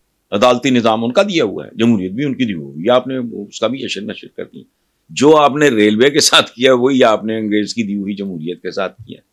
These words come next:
जमहूरियत देखो यार, राय एक आदमी की जिंदगी होती है।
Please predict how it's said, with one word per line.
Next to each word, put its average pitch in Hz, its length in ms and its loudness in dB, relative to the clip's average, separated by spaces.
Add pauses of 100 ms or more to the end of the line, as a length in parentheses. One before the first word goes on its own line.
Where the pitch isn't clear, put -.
(540)
जमहूरियत 123 580 -4
देखो - 340 -6
यार, 123 420 -6
राय 98 360 -2
एक 190 360 -2
आदमी 147 420 -4
की 78 480 -18 (1080)
जिंदगी 104 420 -8
होती - 280 -8
है। - 140 -20